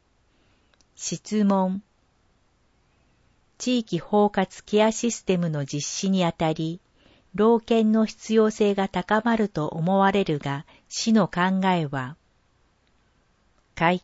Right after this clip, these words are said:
答。老健は、療養が必要な方、在宅復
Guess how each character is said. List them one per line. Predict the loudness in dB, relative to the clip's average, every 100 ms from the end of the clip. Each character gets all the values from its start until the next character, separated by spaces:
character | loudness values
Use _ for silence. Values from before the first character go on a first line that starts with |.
| _ -2
答。 | 0 2 -2 -8 _ _ _ _ _ _
老 | 2 2 2
健 | 2 2 4 2
は、 | 2 0 -4 _ _ _ _ 2
療 | 4 4
養 | 4 4 4
が | 2 -2
必 | -6 -2 2
要 | 4 4
な | 0
方、 | -2 -4 -2 -4 -6 _ _ _
在 | 0 2 4
宅 | 0 0 -2
復 | -2